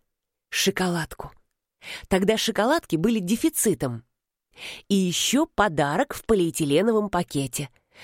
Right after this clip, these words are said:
Конфеты, печенье и два мандарина. И ещё конструктор. Можно сделать кукольный домик. Полные руки подарков.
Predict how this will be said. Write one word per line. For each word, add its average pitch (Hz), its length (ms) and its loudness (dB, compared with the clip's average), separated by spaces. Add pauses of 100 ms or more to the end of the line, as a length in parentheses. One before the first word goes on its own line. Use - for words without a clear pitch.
(140)
Конфеты, 190 720 0
печенье 277 760 2 (280)
и 220 120 2
два 160 320 0
мандарина. 180 640 0 (540)
И 202 80 4
ещё 196 400 2
конструктор. 175 960 0 (380)
Можно 156 360 2
сделать 165 460 0
кукольный 214 420 0
домик. 165 480 -2 (600)
Полные 320 640 4
руки 226 400 0
подарков. 147 760 -4